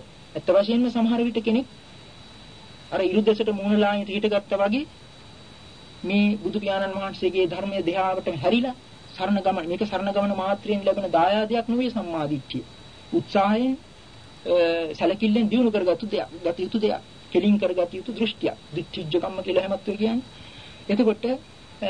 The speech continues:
කොයිතරම් කාලයක් බද්ධ පර්යන්කයෙන්ම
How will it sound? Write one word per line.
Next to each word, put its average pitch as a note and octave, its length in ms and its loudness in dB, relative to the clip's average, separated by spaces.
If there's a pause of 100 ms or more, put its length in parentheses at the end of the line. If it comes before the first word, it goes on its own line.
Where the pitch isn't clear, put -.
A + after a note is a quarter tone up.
කොයිතරම් C4+ 500 0
කාලයක් A#3+ 460 0 (180)
බද්ධ E3 320 -2
පර්යන්කයෙන්ම B3 720 2